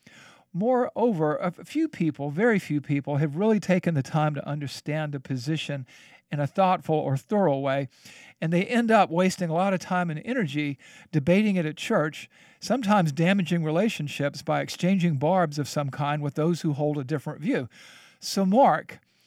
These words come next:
let's take one of the most misunderstood, uh, concepts that I can think of, and that's the acrostic tulip, T U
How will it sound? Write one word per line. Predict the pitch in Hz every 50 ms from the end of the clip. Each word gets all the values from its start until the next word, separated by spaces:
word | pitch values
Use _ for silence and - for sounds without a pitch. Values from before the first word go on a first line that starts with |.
| - _ _ _ _ - _
let's | - 202 233 - -
take | - 233 226 226
one | 226 202 196
of | 185
the | 170
most | 170 165 156 - -
misunderstood, | 170 165 196 196 - - 196 185 170 156 - - - 175 165 156 143 - - -
uh, | 151 139 139 143 135
concepts | - - 180 190 185 170 - - 156 147 139 - 156 - - _ -
that | 151 151
I | 151 160
can | - - 143 131
think | - 202 196 175
of, | 151 135 143 143 135
and | 151 160
that's | 180 190 190 156 -
the | - 165
acrostic | 151 143 - - 185 180 175 170 - - 170 170 - - - - - - - - _ _ -
tulip, | - 247 233 180 151 135 - - -
T | - - 196 202
U | 202 180 180 190 190 190 180 -